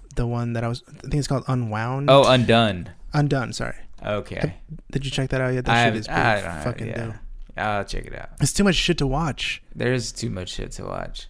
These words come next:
Speaker 1: And especially now, we're all just sitting around, like, just watching shit and know what the fuck. There's too much stuff on the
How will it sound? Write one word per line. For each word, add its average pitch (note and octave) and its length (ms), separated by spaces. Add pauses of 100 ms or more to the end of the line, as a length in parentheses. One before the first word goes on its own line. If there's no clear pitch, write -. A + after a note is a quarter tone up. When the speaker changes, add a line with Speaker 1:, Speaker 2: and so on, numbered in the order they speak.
(160)
Speaker 1:
And D3+ 160
especially D3 380
now, C3 360
we're B2 160
all B2+ 140
just B2+ 240
sitting B2+ 240
around, B2 440
like, A#2+ 240
just A#2+ 160
watching A#2 360
shit B2 320
and B2 160
know A#2 120
what A#2 140
the A#2 80
fuck. - 460 (560)
There's C3+ 140
too - 120
much C#3 200
stuff - 220
on B2+ 80
the A#2 60